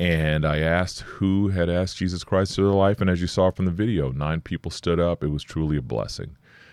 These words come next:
But the key thing to remember in all this, you know, we're talking about training and equipping the saints,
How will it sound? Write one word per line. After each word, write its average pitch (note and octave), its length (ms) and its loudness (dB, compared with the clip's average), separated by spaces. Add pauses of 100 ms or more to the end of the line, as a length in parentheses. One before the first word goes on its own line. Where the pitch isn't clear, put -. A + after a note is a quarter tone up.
(380)
But D#2+ 280 2
the F2+ 100 2
key D3 400 2
thing C3+ 320 2
to B2+ 140 2
remember A#2 560 6
in E2+ 60 4
all D2 220 2
this, A#1+ 420 -8
you C#2 80 -6
know, C#2+ 140 -4
we're C#2+ 120 -2
talking D#2+ 260 0
about D2 140 -2
training F#2+ 360 2
and E2+ 100 2
equipping G2 480 0
the E2 80 2
saints, G#2 600 0